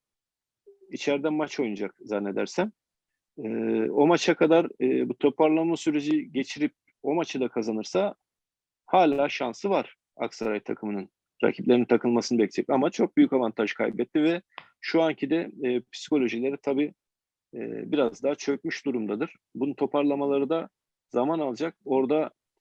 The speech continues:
tüm şehrin, yöneticilerin, teknik ekibin o anlamda da iyi bir, e, rehabilitasyon dönemi, tedavi dönemi geçirmeleri gerektiğini düşünüyorum. Ama Adıyaman takımının,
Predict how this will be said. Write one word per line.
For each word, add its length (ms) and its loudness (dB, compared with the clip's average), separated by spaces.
tüm 180 0
şehrin, 500 -2
yöneticilerin, 640 -4
teknik 420 -4
ekibin 600 -2
o 140 2
anlamda 460 0
da 180 -2
iyi 240 4
bir, 160 4
e, 60 0
rehabilitasyon 800 0
dönemi, 300 -2
tedavi 360 0
dönemi 260 -4
geçirmeleri 560 -4
gerektiğini 460 -2
düşünüyorum. 420 -10
Ama 200 -2
Adıyaman 420 2
takımının, 520 -4